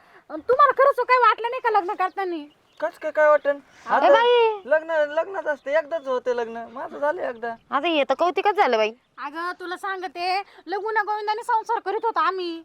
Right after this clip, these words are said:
Speaker 3: मग काय झालं?
Speaker 1: नेटकंच लग्न व्हायला होतं, महिनाच झाला होता.
Speaker 3: आणि मग?
Speaker 1: आणि नेमके आम्ही ना जत्रेला चाललो होतो.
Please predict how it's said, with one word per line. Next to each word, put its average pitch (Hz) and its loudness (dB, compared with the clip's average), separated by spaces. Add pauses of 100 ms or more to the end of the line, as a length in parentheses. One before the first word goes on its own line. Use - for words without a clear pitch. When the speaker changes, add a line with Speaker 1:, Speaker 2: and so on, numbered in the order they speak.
Speaker 3:
मग 320 0
काय 427 4
झालं? 285 2
Speaker 1:
नेटकंच 466 -2
लग्न 453 2
व्हायला 453 2
होतं, 392 -2
महिनाच 440 -2
झाला 381 0
होता. 247 -8 (180)
Speaker 3:
आणि 262 2
मग? 381 2 (460)
Speaker 1:
आणि 269 -14
नेमके 302 -8
आम्ही 339 -4
ना 339 -2
जत्रेला 330 -6
चाललो 320 -2
होतो. 262 -6